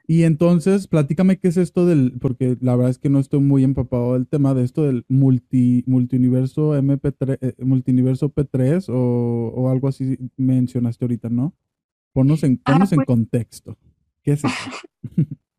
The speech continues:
Speaker 1: Para los
Speaker 2: Bueno,
Speaker 1: que no
Speaker 2: lo
Speaker 1: sabemos, o sea, va a haber mucha gente que nos va a estar escuchando que obviamente sabe a qué se está refiriendo,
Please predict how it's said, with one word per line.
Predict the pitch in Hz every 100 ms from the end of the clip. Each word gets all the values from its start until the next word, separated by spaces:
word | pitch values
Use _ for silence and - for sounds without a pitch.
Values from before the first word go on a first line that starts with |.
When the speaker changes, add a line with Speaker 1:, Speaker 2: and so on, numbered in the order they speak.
| _ _ - -
Speaker 1:
Para | 139
los | 143
Speaker 2:
Bueno, | 254
Speaker 1:
que | 269
no |
Speaker 2:
lo | 277
Speaker 1:
sabemos, | 170 156 175 185
o | 123
sea, | 123 131
va |
a | 143
haber | 165
mucha | 190 190
gente | 185 170 170
que | 151
nos | 131
va | 127
a |
estar | 131 147
escuchando | 147 147 156 151 147
que | 131
obviamente | 131 131 127 139 _ _ -
sabe | - 131 139
a | 127
qué | - 120 120 120
se | 127
está | - 120
refiriendo, | 123 135 123 120 123 123